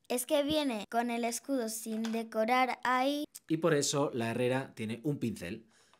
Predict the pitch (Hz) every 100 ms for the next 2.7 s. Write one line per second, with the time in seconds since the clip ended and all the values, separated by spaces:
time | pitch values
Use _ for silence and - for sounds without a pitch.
0 | _ - 131 - 104 110 104 90 82 78
1 | - 202 185 180 147 139 127 131 110 131
2 | 131 117 107 101 123 131 190